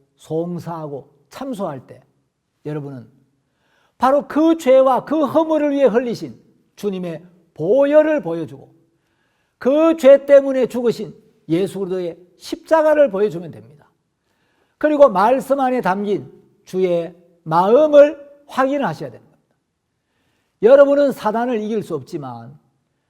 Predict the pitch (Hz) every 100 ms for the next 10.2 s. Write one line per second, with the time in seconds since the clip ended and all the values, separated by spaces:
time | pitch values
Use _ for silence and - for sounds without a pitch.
0 | _ _ _ - 233 269 294 294 269 -
1 | _ _ 156 196 262 277 311 311 285 262
2 | 247 - 165 151 - 139 135 139 _ _
3 | _ _ _ _ _ - 196 277 302 302
4 | 311 302 214 196 262 254 254 247 185 170
5 | 156 190 151 135 156 _ _ _ _ _
6 | _ _ _ _ _ _ _ - 262 302
7 | 302 220 - 226 262 302 277 254 175 233
8 | 220 269 254 196 - 294 320 311 277 269
9 | - 233 220 - - 165 - 156 123 107
10 | 110